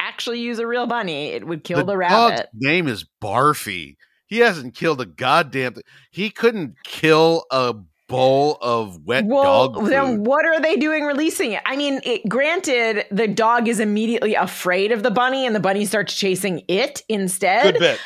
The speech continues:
Speaker 1: But when
Speaker 3: Great
Speaker 1: they
Speaker 3: bit.
Speaker 1: say, like, "Let's release the dog to take care of it," they know there's a possibility that it's gonna kill it.
Speaker 2: Could be.
Speaker 3: Yes.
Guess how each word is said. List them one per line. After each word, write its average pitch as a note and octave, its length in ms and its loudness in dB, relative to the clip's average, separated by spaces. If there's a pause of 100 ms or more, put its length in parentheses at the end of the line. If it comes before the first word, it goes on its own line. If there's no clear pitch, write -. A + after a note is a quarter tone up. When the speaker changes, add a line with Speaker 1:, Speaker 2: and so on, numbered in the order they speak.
(160)
Speaker 1:
But B3 160 -2
when C#4 140 2
Speaker 3:
Great C#4 120 6
Speaker 1:
they C#4 120 2
Speaker 3:
bit. D#4+ 180 2
Speaker 1:
say, G#3+ 800 2
like, G3 200 0
"Let's G#3+ 380 0
release G#3+ 440 0
the F#3+ 120 -2
dog F#3+ 600 2
to G#3 100 -2
take - 380 -4
care A#3 360 2
of D#3+ 160 -4
it," A#2+ 320 -2
they C#4 160 0
know F4+ 400 2
there's B3+ 220 2
a G3 40 -2
possibility F3 760 0
that D3+ 160 0
it's E3+ 160 -4
gonna D#3 180 -2
kill A#2+ 320 -4
it. F2+ 140 -6 (2500)
Speaker 2:
Could A#3 160 4
be. G2 120 6
Speaker 3:
Yes. - 460 0